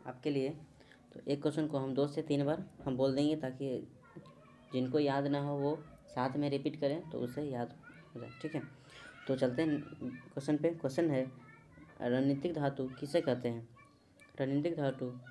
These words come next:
titanium को कहते हैं। किसे कहते हैं? titanium को। रणनीतिक धातु किसे कहते हैं? titanium को कहते हैं, ठीक है। तो next question है, सफ़ेद सोना किसे कहते हैं? सफ़ेद सोना प्लैटिनम को कहते हैं। किसे कहते हैं? प्लैटिनम को।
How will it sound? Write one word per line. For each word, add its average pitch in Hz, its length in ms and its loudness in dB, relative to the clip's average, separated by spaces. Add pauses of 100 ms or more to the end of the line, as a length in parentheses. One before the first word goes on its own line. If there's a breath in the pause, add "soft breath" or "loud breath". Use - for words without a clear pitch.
(220)
titanium 139 480 4
को 143 100 0
कहते 135 260 -2
हैं। 123 140 -4
किसे 139 200 -4
कहते 147 200 2
हैं? 185 240 -2
titanium 127 560 2
को। 117 180 -4 (840 loud breath)
रणनीतिक 131 400 -2
धातु 139 240 -2
किसे 139 200 -4
कहते 147 240 -2
हैं? 180 180 0 (380)
titanium 127 540 2
को 123 80 -4
कहते 117 200 -4
हैं, 120 200 -8 (400)
ठीक 180 140 -2
है। 127 100 -2 (640 loud breath)
तो 131 60 -2
next 147 220 2
question 170 260 2
है, 131 180 4
सफ़ेद 151 440 8
सोना 156 320 4
किसे 147 300 -2
कहते 127 240 0
हैं? 120 280 -6 (440)
सफ़ेद 151 300 2
सोना 139 280 2 (320)
प्लैटिनम 135 440 4
को 156 100 2
कहते 123 260 0
हैं। 117 180 -6
किसे 127 180 -4
कहते 143 180 -4
हैं? 165 200 -2
प्लैटिनम 127 440 2
को। 123 180 -6